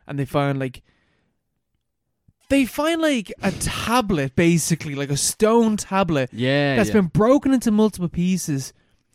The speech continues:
Speaker 1: But we only find Marion finding the last piece of the tablet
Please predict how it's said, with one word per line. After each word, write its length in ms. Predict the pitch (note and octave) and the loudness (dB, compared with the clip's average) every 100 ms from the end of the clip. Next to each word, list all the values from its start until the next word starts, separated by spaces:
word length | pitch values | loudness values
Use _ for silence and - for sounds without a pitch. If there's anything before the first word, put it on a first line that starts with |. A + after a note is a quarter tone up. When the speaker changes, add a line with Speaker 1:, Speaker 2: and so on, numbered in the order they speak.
| _ - | _ 0
Speaker 1:
But 100 | G3+ | 4
we 120 | G3+ | 6
only 180 | A3+ B3 | 6 4
find 360 | G3+ A#3 A3 F#3 | 2 0 2 2
Marion 300 | F#3+ F#3+ F3+ | 2 0 -2
finding 260 | F#3+ F3 | -2 -2
the 100 | D3+ | -2
last 540 | C#3 C#3+ E3 F#3 D#3+ - | -4 -2 -2 -2 -4 -8
piece 340 | - F3+ F3 | -6 -4 -4
of 80 | D#3+ | -6
the 60 | C#3 | -10
tablet 520 | - D#3 E3+ G3 | -6 -4 0 -2